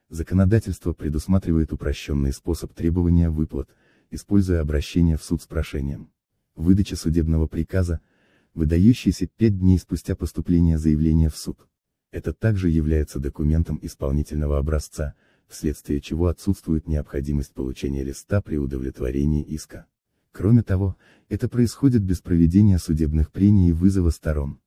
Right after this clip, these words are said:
Ответственность за несвоевременную уплату алиментов. Неуплата алиментов влечет за собой ответственность. Данный вопрос регулирует статья сто пятнадцать Семейного кодекса. Ответственность не накладывается в случае проблем,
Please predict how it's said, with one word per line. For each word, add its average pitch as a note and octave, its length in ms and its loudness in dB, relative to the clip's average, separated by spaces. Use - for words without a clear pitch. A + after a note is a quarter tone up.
Ответственность F2+ 600 0
за F2 120 0
несвоевременную E2 800 2
уплату F2 500 -2
алиментов. D2+ 600 -2
Неуплата F2+ 540 0
алиментов G2 540 2
влечет F2 400 0
за F#2 100 -2
собой E2 360 0
ответственность. D2 840 -8
Данный F#2 380 4
вопрос E2+ 420 -2
регулирует E2+ 500 2
статья F2+ 400 -2
сто G2 220 -4
пятнадцать F2 540 -2
Семейного D2 460 0
кодекса. - 580 -12
Ответственность F2 720 -2
не E2 80 -4
накладывается D#2 680 0
в - 60 -10
случае D2+ 360 -4
проблем, D#2 500 -2